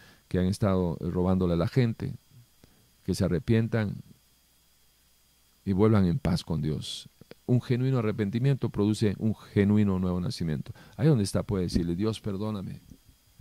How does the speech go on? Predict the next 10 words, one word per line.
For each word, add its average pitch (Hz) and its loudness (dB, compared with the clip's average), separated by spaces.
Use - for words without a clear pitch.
Señor, 104 4
arrepentido, 95 6
aquí - -4
estoy, 107 -2
confesando 98 0
mis 95 0
delitos, 92 0
mis 82 -6
pecados, 95 -2
Señor. 87 -6